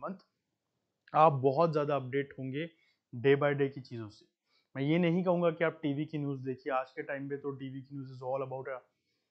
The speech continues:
फालतू entertainment, सारे दिन फालतू की चीज़ें चलती हैं, पता नहीं कहाँ कहाँ war करा रहे होते हैं। ठीक है, you go with the newspaper and newspaper especially Hindu, Times of India,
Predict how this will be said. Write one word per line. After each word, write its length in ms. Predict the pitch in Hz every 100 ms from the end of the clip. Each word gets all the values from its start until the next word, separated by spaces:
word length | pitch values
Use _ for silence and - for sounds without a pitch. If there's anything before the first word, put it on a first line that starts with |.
| _ _ -
फालतू 320 | 127 131 147
entertainment, 560 | 139 127 127 123 135 143
सारे 260 | 127 120
दिन 140 | 127 127
फालतू 340 | 127 120 120
की 120 | 123
चीज़ें 200 | 123 123
चलती 380 | 123 120 110 131
हैं, 140 | 123 156 _ _ _ _ -
पता 180 | 127 143
नहीं 160 | 143
कहाँ 240 | 139 127 127
कहाँ 200 | 131 127
war 240 | 117 127
करा 200 | 123 120
रहे 120 | 120
होते 260 | 120 110 120
हैं। 100 | 139 _ _ _ _
ठीक 140 | 131 123
है, 80 | 123
you 100 | 143
go 160 | 139 165
with 140 | 160 151
the 60 |
newspaper 520 | 156 151 - 139 160 160 135
and 140 | 135 139
newspaper 360 | 156 160 156
especially 480 | 147 - 139 - 143 127
Hindu, 320 | 139 147 147 143 143
Times 240 | 131 139
of 200 | 143 143
India, 300 | 131 131 131